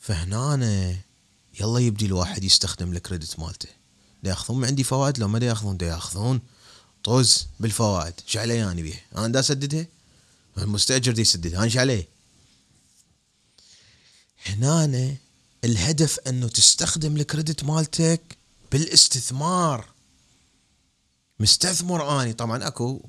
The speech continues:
plan بي، خطة بي، إذا شلون ما تأجر البيت، شنو اللي أسوي؟ أكو يعني هواي أشياء. بس هنا أنا هسه من يجون يقولوا لي: "ما ناخذ من عندك فوائد عشرة بالمية"، ما أخاف.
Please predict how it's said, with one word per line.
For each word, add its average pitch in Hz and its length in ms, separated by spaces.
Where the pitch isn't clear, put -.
plan 107 340
بي، 107 200
خطة 98 320
بي، 107 280
إذا 104 160
شلون 101 240
ما 98 100
تأجر 104 380
البيت، 104 400
شنو 98 240
اللي 98 200
أسوي؟ 98 200
أكو 208 260
يعني 135 240
هواي 143 240
أشياء. 98 280
بس 117 240
هنا 175 300
أنا 196 200
هسه 185 200
من 147 100
يجون 185 240
يقولوا 143 420
لي: 113 240
"ما 95 140
ناخذ 117 240
من 107 60
عندك 113 220
فوائد 120 280
عشرة 117 300
بالمية"، 101 400
ما 320 180
أخاف. 127 420